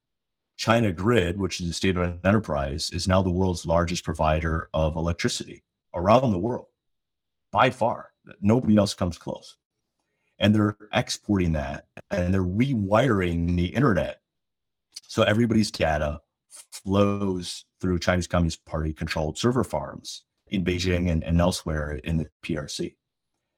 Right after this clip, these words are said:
They are rewriting the rules of the road at the United Nations. They are using a, an industrial policy, the likes of which the world has never seen before, to control all strategic domains,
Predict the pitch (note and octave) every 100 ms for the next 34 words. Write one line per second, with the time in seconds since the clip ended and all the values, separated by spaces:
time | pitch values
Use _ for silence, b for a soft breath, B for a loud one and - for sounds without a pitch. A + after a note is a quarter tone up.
0 | - G#2 G2 G2 A#2+ G#2+ G#2 G2+ G#2 G#2+
1 | G#2+ G2 F2 G#2+ A#2 G#2+ F#2 F2 G2+ G2+
2 | F#2 F#2 F2 D#2+ D#2 A#2 - - _ -
3 | - _ _ _ _ _ _ _ F#2+ G2+
4 | F#2+ G2+ A#2 G#2+ G2 F2+ - _ D#2+ -
5 | F#2+ G2 A2 B2 - G2+ - F#2 F#2 F#2
6 | F#2 G2 F2 F2+ G2 - F2 F#2 - F#2
7 | F#2+ F2+ E2 F2 D2+ - F#3+ D#3 F2+ -
8 | D#2 D2 D#2+ _ _ _ - - - E2+
9 | - A2 G#2+ F2 E2 - F2+ A2 A2 -
10 | G2 - A#2 A2 G2+ F2 D2+ - _ _
11 | _ _ _ - A2 F#2 F2+ D2 - -